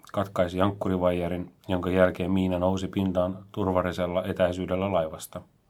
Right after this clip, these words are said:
Täysin riskitöntä paravaanin käyttö ei kuitenkaan ollut. Ennen sotia tehdyissä kokeissa oli havaittu,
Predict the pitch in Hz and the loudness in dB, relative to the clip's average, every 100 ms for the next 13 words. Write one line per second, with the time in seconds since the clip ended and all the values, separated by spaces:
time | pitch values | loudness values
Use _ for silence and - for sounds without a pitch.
0 | _ _ _ 107 101 98 92 107 104 95 | _ _ _ 2 4 4 2 0 -2 -4
1 | 87 80 92 - 101 90 87 82 85 90 | -6 -4 -8 -2 2 4 4 0 0 0
2 | 90 - 95 87 95 90 87 87 85 92 | 0 -2 -6 -4 -4 -2 -2 -2 0 0
3 | 90 85 - _ _ _ _ _ _ - | 0 -4 -12 _ _ _ _ _ _ -4
4 | 101 98 90 104 104 98 87 - - 90 | 0 0 -2 -4 -2 -2 -4 -6 -4 -2
5 | 90 90 92 98 95 95 87 98 92 90 | -2 -4 -4 -4 -2 -2 -4 -2 -2 0
6 | 104 95 85 - 90 | 2 2 0 -8 -12